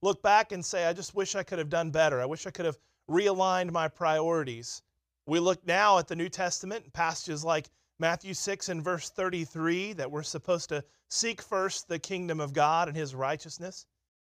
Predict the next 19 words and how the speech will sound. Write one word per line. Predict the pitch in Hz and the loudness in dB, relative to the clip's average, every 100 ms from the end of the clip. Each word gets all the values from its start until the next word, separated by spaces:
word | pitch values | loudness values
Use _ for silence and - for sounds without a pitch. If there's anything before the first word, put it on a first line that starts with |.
| _ _ - | _ _ -2
Well, | 226 | 2
how | 311 | 4
did | |
it | 302 | 4
work | 214 214 233 | 4 4 4
out | 185 147 | 2 2
for | 151 | -4
Joshua? | 139 151 127 - 123 92 _ _ _ _ | -4 0 0 -2 -10 -14 _ _ _ _
As | 202 190 | -4 -2
you | 240 | -2
keep | 302 339 233 | 0 0 -2
reading | 240 277 269 247 | -8 -4 -4 -4
through | 196 - 202 202 147 131 156 - _ _ - | -8 -10 0 2 2 0 -2 -8 _ _ -4
your | 170 170 165 165 - | 2 6 8 6 2
book | 127 175 147 170 131 | 0 4 4 2 0
of | 143 131 - _ _ | 0 0 -8 _ _
the | 170 147 | -8 -2
Bible, | 139 143 147 208 | 2 4 2 0
the, | 170 131 | 0 -2